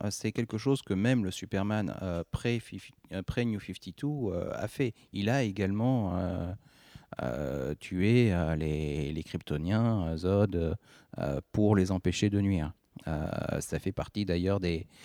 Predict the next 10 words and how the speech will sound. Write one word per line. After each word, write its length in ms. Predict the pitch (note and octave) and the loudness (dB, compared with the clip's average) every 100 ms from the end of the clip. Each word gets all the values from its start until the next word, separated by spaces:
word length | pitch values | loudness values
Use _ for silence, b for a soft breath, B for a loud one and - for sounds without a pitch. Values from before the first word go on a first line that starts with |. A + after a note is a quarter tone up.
| b b | b b
des 160 | - G#2+ | 2 6
motifs 640 | A2+ A#2 - A#2 A2 - | 6 4 2 0 0 0
du 200 | F#2 F#2+ | 0 0
Superman 920 | - - F#2 F#2+ F#2+ F#2+ G2 F2+ E2+ | -4 -4 -2 0 2 2 2 0 -2
de 760 | E2+ F2 E2+ E2+ E2 F#2 F2+ - - | -2 0 0 0 0 -2 -2 -6 0
Terre 220 | F#2 F2 | 0 0
deux 320 | F#2+ G#2 G#2+ | 0 2 4
de 140 | F#2+ F2 | 2 0
l'ancien 380 | F2+ - F#2+ | -2 -2 -2
univers 500 | F2+ F2 E2 A2+ C3+ | 0 0 2 4 2